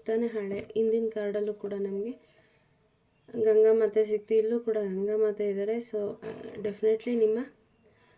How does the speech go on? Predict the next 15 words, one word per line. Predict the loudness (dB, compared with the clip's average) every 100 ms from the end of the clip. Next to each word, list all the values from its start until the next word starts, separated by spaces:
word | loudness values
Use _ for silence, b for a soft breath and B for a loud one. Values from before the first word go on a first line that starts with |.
| b b b -10
ಆ, | -8 -8 -8 -10 -12 _ _ -2
ಪಾಪಕರ್ಮಗಳಿಂದ | 0 0 -2 0 0 0 0 0 0
ನಿಮಗೆ | 0 0 0
ಮುಕ್ತಿ | -2 -4 -8 -10 -12 _ -10
ಸಿಗ್ತಾ | -10 -10 -10
ಇದೆ. | -8 -8 -8 _ _ _ _ _ _ _ _ _ _ _ _ _ _ _ _ _
So, | -10 -6 2
ಬಿಡದಂತೆ | 4 4 2 0 -2 -4 -8 _ _ -20 _ _ -6
ನೀವು | 0 2 2 0 _ _ _ _ _ _ _ _ _ _ _ _ _ _ -10
"ಶಿವಾಯ | -2 0 2
ಗುರುವೇ | 2 4 4
ನಮಃ, | 4 2 -2 -6
ಶ್ರೀ | -4 -2
ಮಾತ್ರೇ | 0 0 0 0
ನಮಃ | 0 -2 -6